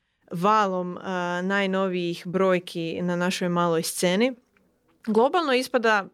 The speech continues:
startupi jesu u krizi, bilo je i rezanja, otkaza,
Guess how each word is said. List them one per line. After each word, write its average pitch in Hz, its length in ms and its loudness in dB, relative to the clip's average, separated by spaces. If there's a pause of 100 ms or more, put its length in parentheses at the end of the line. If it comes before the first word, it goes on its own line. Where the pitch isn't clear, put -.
startupi 196 640 -6
jesu 175 360 0
u 156 40 -4
krizi, 175 840 2
bilo 180 220 2
je 165 100 2
i 165 40 -2
rezanja, 175 540 0
otkaza, 175 640 -2